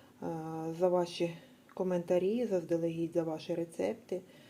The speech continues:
Ставте мені, будь ласочка, хоча б вподобайку, щоб це відео як,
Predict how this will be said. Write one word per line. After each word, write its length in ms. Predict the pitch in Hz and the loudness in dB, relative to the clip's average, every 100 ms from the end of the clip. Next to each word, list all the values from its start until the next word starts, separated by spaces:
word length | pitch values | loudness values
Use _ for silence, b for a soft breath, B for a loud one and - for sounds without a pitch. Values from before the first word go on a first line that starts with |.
| B B B | B B B
Ставте 360 | - 185 185 180 | -2 0 0 -2
мені, 240 | 175 170 | -2 -2
будь 180 | 170 165 | -2 -2
ласочка, 400 | 170 175 - 185 | -2 -4 -10 -10
хоча 280 | - 185 185 | -6 -4 -4
б 40 | - | -6
вподобайку, 840 | - - 202 208 185 165 165 165 | -10 0 4 4 6 2 2 -6
щоб 220 | - 175 170 175 170 165 | -8 -6 -2 2 2 0
це 200 | 175 165 | -4 -2
відео 420 | 180 170 175 170 | -2 2 4 4
як, 260 | 165 165 | 0 -4